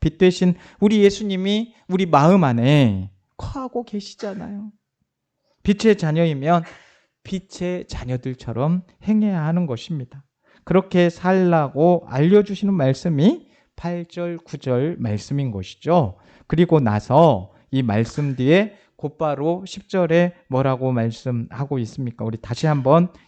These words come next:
읽어봅니다. 십 절 말씀 시작. "주를 기쁘시게 할 것이 무엇인가 시험하여 보라." 자, 이렇게 말씀이 되어 있잖아요. 주를 기쁘시게 할 것이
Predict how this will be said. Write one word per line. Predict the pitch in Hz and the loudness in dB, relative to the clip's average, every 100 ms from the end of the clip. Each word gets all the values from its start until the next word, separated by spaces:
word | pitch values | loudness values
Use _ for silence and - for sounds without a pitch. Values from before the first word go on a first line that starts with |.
| 127 | -4
읽어봅니다. | 127 135 139 143 131 123 | -2 0 -2 -4 -2 0
십 | 151 - - | 0 -2 -4
절 | 156 | -2
말씀 | 139 120 117 | -2 -4 -8
시작. | 104 139 120 98 147 190 233 - _ _ - | -4 -2 -2 0 4 4 4 -4 _ _ 0
"주를 | 196 214 185 123 | 6 8 6 4
기쁘시게 | 104 - 180 214 226 202 202 | -2 -2 -2 -2 -4 0 2
할 | 180 170 | 2 2
것이 | 170 160 202 226 233 - - | 0 0 2 2 2 -6 -2
무엇인가 | 147 170 208 - 196 160 175 185 - - | 4 6 6 4 0 4 2 2 -4 -14
시험하여 | - - 226 202 175 143 135 147 | -8 0 2 4 2 -2 0 2
보라." | 160 120 104 104 98 104 117 - _ _ _ | 2 0 -4 -8 -8 -14 -20 -20 _ _ _
자, | - | -8
이렇게 | 226 226 226 | -6 -4 -2
말씀이 | 190 143 139 165 156 | 0 0 -2 -6 -4
되어 | 139 123 131 | -2 0 0
있잖아요. | - 135 131 101 131 269 - _ _ _ _ _ _ | -4 -6 -4 -2 0 -2 -4 _ _ _ _ _ _
주를 | - 220 262 | 0 4 4
기쁘시게 | 226 220 240 262 247 233 | 2 -4 -4 -4 -2 -2
할 | 220 208 | -2 -4
것이 | 220 - 220 214 | -10 -10 -14 -14